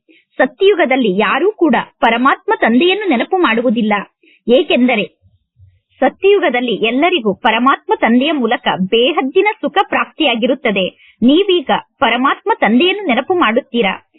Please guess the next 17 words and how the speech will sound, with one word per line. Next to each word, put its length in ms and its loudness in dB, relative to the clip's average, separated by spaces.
ಆತ್ಮ 500 0
ಪರಮಾತ್ಮ 640 -2
ತಂದೆಯನ್ನು 500 0
ನೆನಪು 260 0
ಮಾಡುತ್ತದೆ. 520 0
ಪುನಃ 500 0
ಆತ್ಮರಾದ 580 -2
ನೀವು 280 -2
ಸ್ವಯಂವನ್ನು 720 -2
ಮರೆಯುತ್ತೀರಾ 720 0
ಮತ್ತು 300 0
ನಿಮ್ಮ 280 2
ತಂದೆಯಾದ 580 2
ಪರಮಾತ್ಮ 600 -2
ತಂದೆಯನ್ನೂ 540 0
ಕೂಡ 220 2
ಮರೆಯುತ್ತೀರಾ. 760 -2